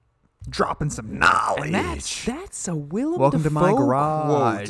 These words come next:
Speaker 2: quote. <laughs>
Speaker 1: Knowledge.
Speaker 2: Knowledge.
Speaker 1: <laughs> Fucking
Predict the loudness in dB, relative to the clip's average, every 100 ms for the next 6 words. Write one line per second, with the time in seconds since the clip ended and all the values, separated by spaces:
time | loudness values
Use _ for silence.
0 | 2 4 0 2 6 8 8 8 6 4
1 | 4 0 0 2 6 8 10 10 8 8
2 | 8 8 6 4 4 2